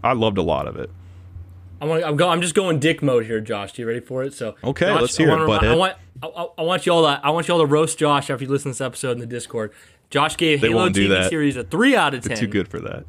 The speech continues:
Speaker 2: He gave Rings of Power a four out of ten. So
Speaker 1: What'd I give a three out of
Speaker 2: just a
Speaker 1: ten to?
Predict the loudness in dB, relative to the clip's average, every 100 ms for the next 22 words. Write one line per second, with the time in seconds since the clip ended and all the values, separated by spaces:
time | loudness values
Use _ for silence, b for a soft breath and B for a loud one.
0 | -20 b b b b _ _ -6 0 2
1 | 2 0 -2 -2 -4 -2 0 0 0 0
2 | 2 2 -2 -8 -20 _ -16 -8 -2 2
3 | 2 2 2 2 2 2 2 0 -2 0
4 | -2